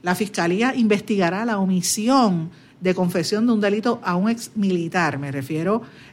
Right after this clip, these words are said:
al, al Tribunal de Honor del Ejército, realiza una, está mirando crímenes de,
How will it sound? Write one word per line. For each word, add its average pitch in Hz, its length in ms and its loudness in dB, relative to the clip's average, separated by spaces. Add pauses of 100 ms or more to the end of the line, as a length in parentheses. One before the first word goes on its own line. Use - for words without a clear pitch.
al, 151 760 0
al 143 580 -6 (360)
Tribunal 165 340 -2
de 220 80 2
Honor 220 220 2
del 220 140 2
Ejército, 190 500 0
realiza 156 340 -4
una, 190 400 0 (380)
está 165 260 -4
mirando 196 480 0
crímenes 196 560 -2
de, 160 340 -2